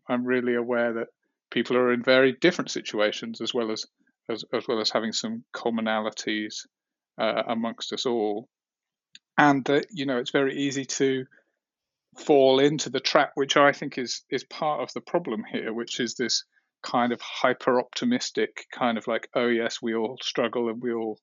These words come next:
encounter failure, but if we just hold on, it will be all right in the end," um, kind of thing. And, and I, and I find that sometimes a bit disingenuous and,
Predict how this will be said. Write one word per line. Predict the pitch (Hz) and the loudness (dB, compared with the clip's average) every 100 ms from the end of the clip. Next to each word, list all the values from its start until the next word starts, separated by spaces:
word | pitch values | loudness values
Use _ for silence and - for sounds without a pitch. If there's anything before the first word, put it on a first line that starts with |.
| _ _ _ _ | _ _ _ _
encounter | - 123 135 113 - | -8 -2 0 0 -2
failure, | - 123 113 113 110 - | 0 2 4 2 0 2
but | 113 - _ | 0 0 _
if | 120 - | -6 -2
we | 123 | -2
just | 110 113 | -2 -2
hold | - 110 113 | 0 0 0
on, | 117 | -2
it | 113 | -4
will | 127 113 | -4 -4
be | 113 120 | -2 0
all | 107 | 0
right | 110 110 - | 0 -2 -4
in | |
the | 113 117 | -4 -2
end," | 117 - - _ _ _ _ _ _ _ _ - | -4 -6 -12 _ _ _ _ _ _ _ _ -4
um, | 113 110 110 - | -2 -2 -4 -8
kind | - 110 110 | -6 -4 -4
of | |
thing. | - 131 117 | -2 -2 0
And, | 113 117 | 0 0
and | 123 | 0
I, | 117 110 - | 0 0 -2
and | 117 117 | 0 0
I | |
find | 113 - 117 110 | 0 2 2 2
that | 113 110 - - | 2 2 -2 -8
sometimes | - 120 127 110 | -6 -4 -4 -4
a | 110 | -4
bit | 110 | -6
disingenuous | - - 120 120 110 110 107 - | -6 -8 -2 -2 -2 -4 -4 -6
and, | 113 | -6